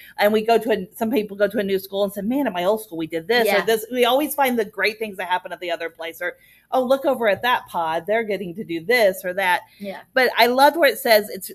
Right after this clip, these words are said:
Speaker 1: the grass is green 'cause that's where you water it." And so my
Speaker 2: Mm.
Speaker 1: challenge is that this week, we've had a whole week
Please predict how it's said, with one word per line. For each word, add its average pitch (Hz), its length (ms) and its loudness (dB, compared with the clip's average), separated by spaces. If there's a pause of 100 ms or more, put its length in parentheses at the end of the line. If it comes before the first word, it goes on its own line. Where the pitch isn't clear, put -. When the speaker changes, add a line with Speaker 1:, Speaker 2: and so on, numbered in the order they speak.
Speaker 1:
the 202 80 -6
grass 240 320 -4
is 226 100 -12
green 226 180 -6
'cause 208 140 -10
that's 190 220 -6
where 190 100 -4
you 180 140 -4
water 160 320 -2
it." 117 100 -10
And 208 100 -6
so 277 60 -6
my 240 140 0
Speaker 2:
Mm. 196 80 -6
Speaker 1:
challenge 330 400 0
is 208 220 0
that 190 280 -4
this 262 260 0
week, 190 440 -6
we've 202 180 -6
had 208 140 2
a 190 80 -2
whole 349 280 2
week 233 380 -6